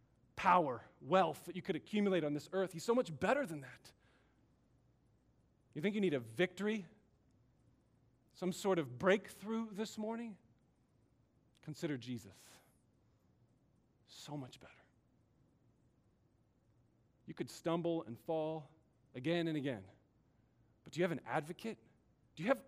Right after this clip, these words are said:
Jesus Christ? Even if you don't get the breakthrough today or tomorrow, what if you don't ever get it for the rest of your life? Are you holding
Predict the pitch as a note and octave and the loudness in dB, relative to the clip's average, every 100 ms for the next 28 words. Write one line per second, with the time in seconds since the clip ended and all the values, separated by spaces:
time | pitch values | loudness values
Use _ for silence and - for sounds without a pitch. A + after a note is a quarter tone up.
0 | - A#2 D#3 G3 G3 F#3+ - C3 E3 A#3+ | -14 -8 -2 -2 -2 -8 -8 -4 -4 -4
1 | - - - - _ _ _ _ - D4+ | -10 -18 -20 -20 _ _ _ _ 2 6
2 | E4+ C4 C#4+ D4 D4+ - G3+ B3 A3+ - | 6 8 10 10 6 0 4 6 6 2
3 | A3 - D#3 F#3 E3+ - E3 D3+ A2+ G#2 | -4 -2 4 6 4 0 0 0 0 -6
4 | - _ _ _ _ _ _ - C#4 E4 | -20 _ _ _ _ _ _ 0 4 6
5 | F4+ D#4 B3 D4 B3+ C#4 D4 - B3+ A3+ | 6 10 8 8 4 4 2 4 4 6
6 | C4 B3+ A#3 G#3 A3 C4 G#3+ - A#3 D#3+ | 6 4 0 2 8 8 8 4 4 2
7 | E3+ C#4 D#4 C#4+ C#4 | 10 12 12 8 6